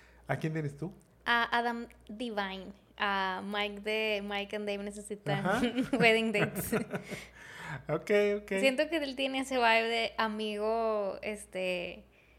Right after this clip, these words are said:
Speaker 2: que es como, está ahí para ti cuando lo necesitas.
Speaker 1: Sí, sí, sí. Yo para este personaje tengo a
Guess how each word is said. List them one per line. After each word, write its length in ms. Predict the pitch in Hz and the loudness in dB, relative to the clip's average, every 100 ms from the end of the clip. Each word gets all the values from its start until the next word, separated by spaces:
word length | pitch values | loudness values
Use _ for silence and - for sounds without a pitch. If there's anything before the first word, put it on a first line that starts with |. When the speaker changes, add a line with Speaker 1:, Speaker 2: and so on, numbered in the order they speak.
| - - | -20 -4
Speaker 2:
que 120 | - | 0
es 140 | 214 214 | 0 -2
como, 720 | - 233 233 220 208 185 - | -6 0 2 4 2 0 2
está 260 | 175 202 214 | 2 2 2
ahí 120 | 233 | 2
para 300 | 226 247 220 | 4 2 2
ti 100 | 214 | -2
cuando 300 | 214 214 214 | -2 -2 0
lo 100 | 202 | -2
necesitas. 540 | 190 175 - - - - - - | -4 -10 -14 -18 -20 -20 -20 -10
Speaker 1:
Sí, 380 | 262 269 190 190 | -4 0 0 -2
sí, 140 | 185 | -4
sí. 300 | 147 139 143 - - - - - _ | -4 -4 -6 -14 -20 -20 -20 -20 _
Yo 580 | 139 135 160 190 196 190 | -4 4 6 6 6 4
para 160 | 190 160 | 2 2
este 220 | 147 160 | 0 -2
personaje 520 | 160 139 131 131 156 | -2 -2 -2 -2 -4
tengo 520 | 156 151 143 143 156 | 0 2 2 2 0
a 340 | 151 151 151 | 0 0 -4